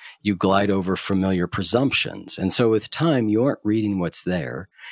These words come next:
You're reading what you think is there. And another line from, two lines from that David Wagner poem are,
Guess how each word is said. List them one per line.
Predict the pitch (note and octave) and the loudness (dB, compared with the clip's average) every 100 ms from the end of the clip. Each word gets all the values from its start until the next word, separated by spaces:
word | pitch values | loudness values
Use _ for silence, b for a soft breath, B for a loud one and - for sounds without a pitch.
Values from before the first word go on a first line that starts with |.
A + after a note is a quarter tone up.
| B | B
You're | A#2 A2 | 0 2
reading | A2+ A#2+ A2 G#2 | 4 2 2 0
what | - | -2
you | F#2 | -4
think | - - - D3 - | -6 -2 2 2 0
is | - - | -4 -4
there. | - A1+ - - - B B B | -4 -6 -8 -14 -16 B B B
And | A#2 G#2+ G2 F#2 _ - | 0 2 2 -2 _ -2
another | A#2+ A#2 C#3 B2 | 0 2 2 2
line | F#2+ F#2+ G2 F2+ F2 G2+ - | 2 2 2 2 0 -2 -4
from, | - F2 E2+ - - | -8 -6 -6 -8 -2
two | A#2 | 0
lines | F#2+ F2 F2 F2+ | 2 2 2 0
from | - F2 E2+ | 0 0 2
that | E2+ D2 - | 2 -2 -4
David | G2+ E2+ E2+ | -4 -4 -2
Wagner | G2+ D3 C3+ F2+ | -2 -2 -2 -6
poem | - E2 D#2+ F2 E2 - | -8 -8 -6 -6 -8 -4
are, | F2+ E2+ D#2+ | -2 0 -4